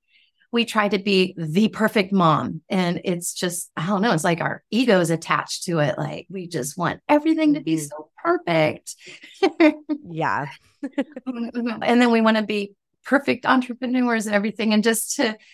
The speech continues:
Speaker 1: give yourself that grace and to know that what you're doing, this is really important. Your job as a mom has more worth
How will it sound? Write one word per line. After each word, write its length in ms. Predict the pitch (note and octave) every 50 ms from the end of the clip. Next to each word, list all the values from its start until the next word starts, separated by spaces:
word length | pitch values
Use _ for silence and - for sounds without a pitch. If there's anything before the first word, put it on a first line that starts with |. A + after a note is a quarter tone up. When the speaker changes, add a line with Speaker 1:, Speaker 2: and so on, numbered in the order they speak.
| _ _ _ -
Speaker 1:
give 220 | A#3+ A#3 A3 -
yourself 520 | A3+ G#3+ A3 - - - G3+ G3+ G3+ G3+ - -
that 280 | G3+ F#3 - - - _ _ -
grace 760 | F#3 F3 F3 F3 F3 F3+ G3 G#3 A#3+ C#4 C#4+ - - - - - _ - - - _ _ _ _ _ _ _
and 260 | - G#3 F#3+ F#3+ F#3+ -
to 140 | - F#3 F#3
know 440 | F#3 F3+ F3+ F3+ F3+ F3+ F#3 F#3
that 440 | F3+ E3+ F3+ F3 E3+ E3+ D#3+ - - _ -
what 220 | F3+ G#3 A3 -
you're 300 | F3+ F#3 A3 A#3 A#3+ G#3+ _ _
doing, 640 | - G3 F#3 F#3+ G#3 A3 A#3+ B3+ C4+ C4+ C#4+ C#4+ - _ _ _ _
this 220 | B3 B3 C4 B3+ -
is 200 | G#3 F#3+ F#3 F3+
really 360 | F3+ F#3+ G3+ G#3 G3 F3+ F3
important. 560 | F3 E3+ E3+ E3+ F3+ D#3+ D3+ - - D3+ - - _ _ _ _ _ _ _
Your 320 | G#3+ A3 B3 D4 E4+ F#4 C#4
job 420 | - A#3+ G#3 F#3+ G3+ A3+ A3+ G#3
as 160 | G3+ F#3+ F#3 F3
a 60 | E3
mom 720 | E3+ E3+ E3 D#3+ D3+ D#3 D#3+ F3 F#3 G#3+ B3 C4+ C#4+ D4 - _ _ _ _ _ _ _ _ _ _ _ _ _ _
has 340 | - B3 A3+ G3 G3 F#3 F3+
more 420 | G3 F#3+ F#3 F#3 G3 G#3 A3+ B3 B3
worth 480 | A3+ A3 A#3 A3+ G#3 F3 D3 - - -